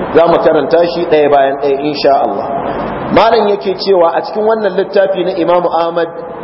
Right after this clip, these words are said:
ya ce ma ya ati, wato abin da zai zo kamar haka. Wa minas sunnati, ai yana daga cikin addini. Anan idan an ce as-sunna yana nufin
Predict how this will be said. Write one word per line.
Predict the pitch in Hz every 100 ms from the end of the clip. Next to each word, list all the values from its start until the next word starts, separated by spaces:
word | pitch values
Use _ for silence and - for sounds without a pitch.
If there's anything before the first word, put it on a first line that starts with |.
| -
ya | 139 175 185
ce | 180 180
ma | 165 160 165
ya | 180
ati, | 170 - 160 156 151 - - -
wato | 147 147 147
abin | 143 139 180
da | 170
zai | 147 147
zo | 135
kamar | - 117 110
haka. | 127 123 95 - - - - - -
Wa | 170
minas | 214 269 226 -
sunnati, | 185 175 175 165 135
ai | - 214
yana | 226 254 220
daga | 175
cikin | 165 - 208 208
addini. | 185 165 - 196 196 160 - - - -
Anan | 160 196 254 220 - - -
idan | - 175 220
an | 226
ce | 220
as-sunna | 233 180 - 240 240
yana | 226 226
nufin | 226 247 247